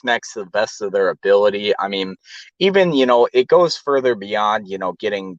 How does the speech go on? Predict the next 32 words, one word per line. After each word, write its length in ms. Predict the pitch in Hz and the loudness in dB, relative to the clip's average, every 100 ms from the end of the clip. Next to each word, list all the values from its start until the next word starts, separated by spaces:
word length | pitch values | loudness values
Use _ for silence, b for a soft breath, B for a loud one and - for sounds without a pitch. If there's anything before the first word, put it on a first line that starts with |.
| _ | _
laid, 440 | 98 98 101 101 90 | 0 2 4 2 -2
you 120 | 101 | -4
know, 80 | 95 | -2
how 160 | 131 143 | 2 2
you're 160 | 123 | 0
treated 420 | - 117 110 104 | -2 -6 -6 -6
in 120 | 101 92 | -10 -4
real 220 | 98 95 | -2 -2
life, 380 | 82 95 95 - 85 | -2 -2 -2 -6 -8
and 340 | 90 87 90 - _ B B B _ _ 127 123 | -4 -4 -6 -12 _ B B B _ _ -10 -2
everything 500 | 190 208 175 165 139 | -2 -2 -2 -2 0
is 180 | 120 - | -4 -2
kinda 240 | 139 123 | -2 -2
based 380 | 92 113 113 107 | -2 -4 -2 -2
around 240 | 104 107 | 0 0
how 120 | 101 101 | 2 0
you 160 | 90 | 0
look. 300 | 90 101 104 | 0 2 2
I 80 | 98 | 0
mean, 160 | 98 98 | -2 -2
I'm 140 | 135 | 0
not 220 | 147 135 | 2 0
saying 300 | - 131 120 | -2 -6 -6
you 100 | 104 | -2
have 160 | 110 104 | -2 -2
to 80 | 98 | -6
look 240 | 90 107 | -8 -4
like 160 | 101 95 | -2 -4
a 60 | - | -6
fucking, 480 | 98 92 90 85 - | -8 -8 -18 -18 -16
you 160 | 98 | -8
know, 120 | 95 | -6